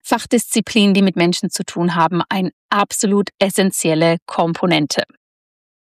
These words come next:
Eine weitere Sache, die in der Ausbildung enthalten ist,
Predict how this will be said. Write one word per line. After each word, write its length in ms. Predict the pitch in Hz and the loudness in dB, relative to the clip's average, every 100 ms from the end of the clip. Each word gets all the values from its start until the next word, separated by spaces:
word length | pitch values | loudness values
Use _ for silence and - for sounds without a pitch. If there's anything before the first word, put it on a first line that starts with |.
| _ _ _ _ - | _ _ _ _ -2
Eine 220 | 220 226 | 2 4
weitere 360 | 214 262 302 269 | 2 2 0 2
Sache, 300 | 233 - 220 | 2 2 0
die 140 | 208 | 2
in 80 | 208 | 4
der 140 | 196 | 4
Ausbildung 320 | 202 - 196 | 2 0 -2
enthalten 680 | - 196 - - 185 180 - - | -2 -4 -4 0 0 0 -6 -8
ist, 320 | - 254 185 | 0 2 0